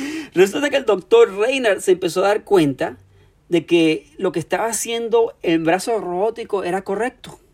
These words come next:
Pero no solo eso, sino que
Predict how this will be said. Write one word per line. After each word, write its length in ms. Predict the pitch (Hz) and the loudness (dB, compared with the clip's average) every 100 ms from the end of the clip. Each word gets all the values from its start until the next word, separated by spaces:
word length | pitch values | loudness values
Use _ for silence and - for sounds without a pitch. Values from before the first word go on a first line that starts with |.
| _ _ _ _ _ _ _ - | _ _ _ _ _ _ _ -2
Pero 200 | 196 233 | 0 0
no 80 | 233 | -2
solo 300 | 269 254 269 | -4 0 0
eso, 280 | 277 269 196 | 0 0 -2
sino 380 | 220 220 226 | 0 0 0
que 320 | 196 254 247 | 0 0 0